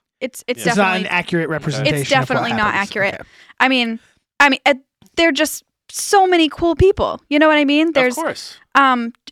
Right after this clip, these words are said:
Speaker 1: and there's just something interesting about everyone and so much to learn from every person that you meet. And, um, they're all, you know, super supportive of everyone. And
Speaker 3: Sure.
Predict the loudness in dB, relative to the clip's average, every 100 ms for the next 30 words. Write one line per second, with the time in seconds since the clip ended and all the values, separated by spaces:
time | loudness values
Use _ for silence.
0 | 0 4 4 2 -2 0 2 2 -2 -4
1 | 0 0 0 0 2 2 2 0 0 0
2 | 0 -4 -8 -2 0 0 -2 -4 -8 -6
3 | -4 -4 -4 -4 -4 -4 -4 -4 -6 -4
4 | -6 -6 -8 -8 -8 -6 -8 -8 -12 _
5 | _ _ 0 2 2 2 4 2 0 -4
6 | _ _ _ -6 -2 -2 -6 _ _ _
7 | _ -12 -6 -4 0 2 2 -2 -10 -8
8 | -6 -2 0 2 0 0 0 -2 -2 0
9 | 0 0 -4 -4 -2 -2